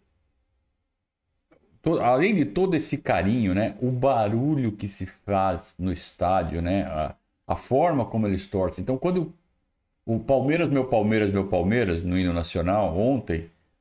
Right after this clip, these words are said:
foi um negócio que foi diferente. Né? No Allianz Parque, mesmo com a, com a cobertura, com aquela acústica, já é uma coisa que tá, né?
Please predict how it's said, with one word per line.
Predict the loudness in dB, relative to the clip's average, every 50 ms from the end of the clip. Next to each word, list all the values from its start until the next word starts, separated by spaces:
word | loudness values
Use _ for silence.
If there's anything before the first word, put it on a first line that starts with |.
| _ _ _ -2
foi | 0 2
um | 2
negócio | 2 2 2 2 0 0 0 -2 -2 -4 _ _ _ _ _ _ _ _ _ _ _ _ _ _ -20 -12 _ -8 -6
que | -2 0 2 2 4 2 2 0 -2 -2 -2 -2 -4 -4 -6 -6 -6 -6 -6 -4
foi | 0 2 2 2
diferente. | 2 2 2 2 2 2 2 2 0 -2 -4 -6 -10 -12 _ _ _ _ _ _ _ _ _ _ _ _ _ _ _ _ _ _ _ _ _ _ _ _
Né? | -2 0 0 2 2 2
No | 2 2 4
Allianz | 4 4 2 2 2
Parque, | 2 2 2 2 2 0 0 0 0 0
mesmo | 0 0 0 2 2 2 2 2 2
com | 0
a, | 0 2
com | 2 0
a | 0
cobertura, | 2 0 0 2 2 0 2 2 2 2 2 2
com | 2 0
aquela | 0 2 2 0 0
acústica, | 0 -2 0 0 0 0 0 -2 -4 -6 -6 -8 -10 -10 _ _ _ _ _ _ _ _ _ _ _ _ _
já | -4 0 2 2 4
é | 4
uma | 2 2
coisa | 2 2 2 2
que | 0 0
tá, | 0 2 2 4 4 4 4 4
né? | 4 4 4 2 0 -2 -6